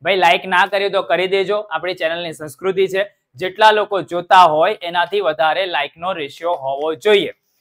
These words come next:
વિકાસ એક બહુપરિમાણીય પ્રક્રિ-, પ્રક્રિયા છે.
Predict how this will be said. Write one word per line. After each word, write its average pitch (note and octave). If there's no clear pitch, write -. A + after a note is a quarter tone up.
વિકાસ A3+
એક A#3
બહુપરિમાણીય A3+
પ્રક્રિ-, G#3+
પ્રક્રિયા G3+
છે. G3+